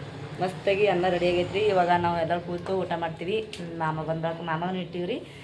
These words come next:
ಅವ್ರಿನ್ನ ಯಾವಾಗ ಬರ್ತಾರೋ ಗೊತ್ತಿಲ್ಲ. ಇವ್ರು ಊಟ ಮಾಡತ್ತಾರ ನೋಡ್ರಿ. ರಾಯಣ್ಣ ಚಂದಾಗ್ಯದ? ಚಂದಾಗ್ಯದ್ರ? ಚಂದಾಗ್ಯದತ್ರಿ ಅವ್ರಿಗೂ. ಆ, ಇವಾಗ ಊಟ ಮಾಡಮ್ ಬರ್ರಿ. ನಿಮ್ದು ಊಟ ಆಗಿಲ್ಲ ಅನ್ಕೋತೀವಿ. ಮಧ್ಯಾಹ್ನಕ್ಕೆ ಊಟ ಮಾಡತ್ತೀವಿ ನೋಡ್ರಿ ನಾವು.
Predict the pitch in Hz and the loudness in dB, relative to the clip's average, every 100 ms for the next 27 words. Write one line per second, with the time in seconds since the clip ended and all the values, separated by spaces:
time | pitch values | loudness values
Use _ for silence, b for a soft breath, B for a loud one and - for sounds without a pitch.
0 | B B 262 214 202 208 190 180 165 160 | B B -4 0 2 6 6 6 2 0
1 | 165 160 156 - 165 202 233 - - - | 0 -2 -4 -4 0 2 0 -6 -16 -18
2 | - - - - 180 170 170 165 160 160 | -18 -20 -16 -8 -4 -2 0 0 2 0
3 | 165 160 160 160 - - - - - - | -2 -4 -6 -10 -16 -18 -18 -20 -20 -20
4 | - - - - - 196 214 214 226 214 | -20 -18 -18 -18 -4 2 2 2 -2 0
5 | 233 233 233 240 - - - - - - | 2 4 4 2 -4 -10 -10 -12 -14 -16
6 | - - - - - - - - - - | -14 -14 -14 -14 -12 -12 -10 -10 -12 -14
7 | - - - - - - 202 220 233 220 | -16 -16 -16 -16 -16 -8 -4 0 0 0
8 | 320 359 - - - - - - - - | -4 -6 -12 -16 -16 -16 -16 -16 -16 -16
9 | - 190 180 175 175 175 170 165 165 175 | -8 -4 0 2 0 0 0 0 0 -4
10 | 208 - 165 160 160 160 160 160 156 160 | -6 -6 -6 -4 -4 -4 -6 -6 0 0
11 | 165 160 160 165 160 170 165 165 170 170 | 2 0 0 -2 -2 0 0 -2 -4 -4
12 | 175 165 165 165 160 165 160 427 453 185 | -4 -4 -4 -2 -2 -2 2 4 4 2
13 | 180 160 165 170 196 170 170 170 - - | -2 -2 -4 -2 -2 0 2 6 8 8
14 | - 165 156 156 165 | 6 2 -2 -4 -4